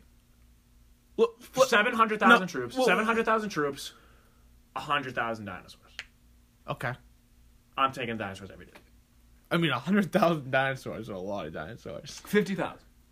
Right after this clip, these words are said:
Speaker 1: <laughs>
Speaker 2: We'll go a thousand dinosaurs. I'm still taking the dinosaurs either way. Those things are monsters. Oh, wait, okay, wait, first off, what are we talking? We talking all dinosaurs that want to eat meat, or are we talking, like
Speaker 1: Oh, we're, no, no, carnivores. We're talking carnivores.
Speaker 2: Oh, we're talking all of them.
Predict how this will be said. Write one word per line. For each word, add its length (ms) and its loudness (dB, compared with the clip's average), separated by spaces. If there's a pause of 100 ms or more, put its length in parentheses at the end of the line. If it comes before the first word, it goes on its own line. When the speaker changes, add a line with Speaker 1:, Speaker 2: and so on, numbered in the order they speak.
Speaker 1:
<laughs> 560 0 (1400)
Speaker 2:
We'll 160 6
go 120 8
a 40 6
thousand 240 6
dinosaurs. 300 2
I'm 100 6
still 140 6
taking 200 4
the 60 4
dinosaurs 360 2
either 120 -2
way. 100 -4 (920)
Those 140 2
things 120 2
are 80 4
monsters. 480 -2
Oh, 80 0
wait, 160 0 (180)
okay, 220 2
wait, 220 -2
first 160 -2
off, 100 -4
what 60 0
are 20 -2
we 60 -2
talking? 220 -2 (100)
We 60 0
talking 280 4 (300)
all 240 6
dinosaurs 580 2
that 160 0
want 200 -2
to 180 -10
eat 180 -4
meat, 300 0
or 80 2
are 40 2
we 160 2
talking, 380 -2
like 300 -6 (120)
Speaker 1:
Oh, 180 6 (100)
we're, 180 4
no, 340 4
no, 220 2 (220)
carnivores. 640 2 (140)
We're 80 0
talking 260 2
carnivores. 260 6
Speaker 2:
Oh, 20 8
we're 80 8
talking 320 6
all 220 6
of 60 -2
them. 180 -16